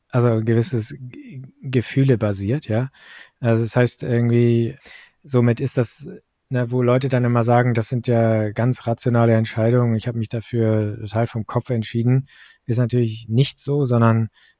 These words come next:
da spielen natürlich auch dann doch der Bauch und, und, ähm, und Emotionen mit rein.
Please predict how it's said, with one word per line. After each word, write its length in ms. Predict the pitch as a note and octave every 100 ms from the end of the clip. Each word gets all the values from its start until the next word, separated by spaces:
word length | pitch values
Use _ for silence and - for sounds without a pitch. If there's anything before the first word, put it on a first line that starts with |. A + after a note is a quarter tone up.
| _ -
da 160 | A2+
spielen 340 | - - B2+ A#2+
natürlich 380 | A2+ B2 A2
auch 260 | A#2+ A#2+ -
dann 200 | - A2+
doch 180 | A#2+ -
der 140 | A2+
Bauch 300 | G#2 A2 A2+
und, 300 | A2+ A2 - -
und, 340 | A2 G#2+ - A#2+
ähm, 380 | A2 G#2 G#2 - _ _ _ _ -
und 300 | A2+ A2 -
Emotionen 560 | A2 G#2+ - A2+ A#2 G#2+
mit 240 | G2+ -
rein. 260 | G#2 A2